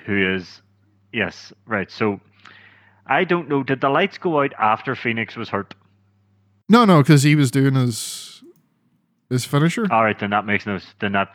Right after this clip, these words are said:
Speaker 1: then that theory makes no sense. 'Cause some people are saying because Phoenix got hurt, the idea was that, uh, Malachi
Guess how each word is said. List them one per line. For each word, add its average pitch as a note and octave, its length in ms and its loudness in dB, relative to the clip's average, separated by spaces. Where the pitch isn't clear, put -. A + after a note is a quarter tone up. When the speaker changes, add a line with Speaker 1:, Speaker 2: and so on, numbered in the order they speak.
Speaker 1:
then F#2+ 140 -6
that G2 180 -8
theory F#2 180 -4
makes F#2 260 -12
no G2 120 -12
sense. F#2 260 -14
'Cause - 140 -14
some B2 180 -4
people B2 200 0
are G#2 40 -2
saying G2+ 300 -4
because A#2 280 -6
Phoenix G#2 360 -8
got G2+ 200 -2
hurt, - 420 -4
the G#2 120 -4
idea G2 340 -2
was F#2+ 360 -6
that, G2+ 280 -10
uh, F#2 420 -8
Malachi G#2+ 720 0